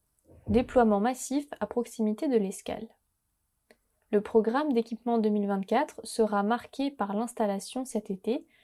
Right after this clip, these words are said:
de quarante-trois mâts sur les parkings du complexe sportif Guidru et de l'escale. En ville, d'autres sites seront concernés. Allée de la Grange aux Dîmes, groupe scolaire Charles Perrault Roland-en-Gérant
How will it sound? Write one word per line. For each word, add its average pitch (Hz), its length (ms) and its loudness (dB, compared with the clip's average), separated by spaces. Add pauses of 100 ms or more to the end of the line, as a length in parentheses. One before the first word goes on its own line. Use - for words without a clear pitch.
(280)
de 208 80 0
quarante-trois 294 640 2
mâts 190 400 -2
sur - 180 -2
les 202 140 0
parkings 269 440 -2
du 196 140 0
complexe 233 560 -2
sportif - 460 -6
Guidru 208 500 -2 (420)
et 214 60 2
de 214 100 0
l'escale. 208 480 0 (960)
En 196 140 2
ville, 233 480 2
d'autres 226 320 2
sites 294 220 -2
seront 214 260 -2
concernés. 240 560 -2 (1200)
Allée 202 280 4
de 196 100 0
la 196 160 2
Grange 202 300 2
aux 202 60 2
Dîmes, 220 420 0 (1200)
groupe 269 220 2
scolaire 226 420 6
Charles 285 300 0
Perrault 240 420 4
Roland-en-Gérant 226 880 0